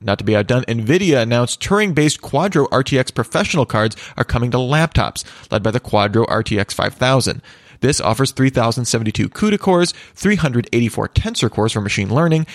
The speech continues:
and forty-eight ray tracing cores paired with sixteen gigabytes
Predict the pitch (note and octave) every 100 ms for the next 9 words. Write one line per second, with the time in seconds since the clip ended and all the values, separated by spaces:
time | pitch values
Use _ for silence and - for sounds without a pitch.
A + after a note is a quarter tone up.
0 | - - C3 - F#3+ F3+ C#3 C3 - -
1 | A2+ D#3+ - A2 G2+ F#2+ - G#2+ C#3+ -
2 | A2 G#2+ G2+ - - - D#3 C#3+ A#2 B2+
3 | D3